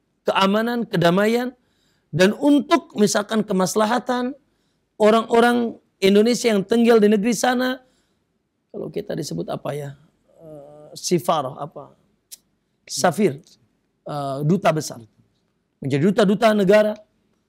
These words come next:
Bagaimana, akhi? Naam, asyal muslimin, para ulama menyebutkan bagi orang yang datang ke sana, ke negeri kafir, ya, maka mereka mensyaratkan tiga syarat.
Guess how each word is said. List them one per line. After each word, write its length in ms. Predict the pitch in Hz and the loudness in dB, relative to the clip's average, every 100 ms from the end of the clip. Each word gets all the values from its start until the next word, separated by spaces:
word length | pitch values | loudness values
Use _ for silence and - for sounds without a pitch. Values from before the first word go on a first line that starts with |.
| _ _ _ _ _ 156 | _ _ _ _ _ -6
Bagaimana, 400 | 151 160 139 117 | -2 -2 -4 -8
akhi? 240 | - - _ _ _ _ _ _ _ 160 | -14 -18 _ _ _ _ _ _ _ -2
Naam, 320 | 202 208 196 | 0 0 -2
asyal 240 | 254 - 220 | -4 -2 -2
muslimin, 640 | 196 196 185 196 202 190 - _ _ _ _ _ _ | -2 -2 -2 -2 -4 -8 -14 _ _ _ _ _ _
para 160 | 180 196 | -2 2
ulama 400 | 196 180 175 - _ _ _ _ _ _ _ _ _ _ - | 2 2 -2 -8 _ _ _ _ _ _ _ _ _ _ -2
menyebutkan 880 | 175 185 180 233 - 196 180 175 190 _ | 4 4 4 0 -4 -6 -6 -6 -12 _
bagi 400 | 160 156 220 208 220 | 0 2 2 0 -2
orang 320 | 220 208 185 | -2 -2 0
yang 260 | 170 143 160 | 0 0 2
datang 400 | 240 254 220 214 | 2 2 2 2
ke 80 | |
sana, 480 | 196 190 151 131 160 _ _ _ _ _ _ _ | -2 0 -2 -4 -10 _ _ _ _ _ _ _
ke 80 | 180 | 2
negeri 380 | 175 240 302 240 | 2 4 2 2
kafir, 400 | 262 247 269 269 - _ _ _ _ _ _ _ - | 0 0 0 -2 -4 _ _ _ _ _ _ _ -2
ya, 320 | 175 214 220 _ 160 | 2 2 0 _ -2
maka 680 | 175 190 214 214 214 262 - _ _ _ - | -2 0 0 2 -2 -6 -14 _ _ _ -4
mereka 260 | 226 220 | -4 0
mensyaratkan 560 | 185 160 175 175 - 151 139 | 0 0 -4 -6 -6 -6 -6
tiga 180 | 127 | -8
syarat. 240 | - - | -12 -16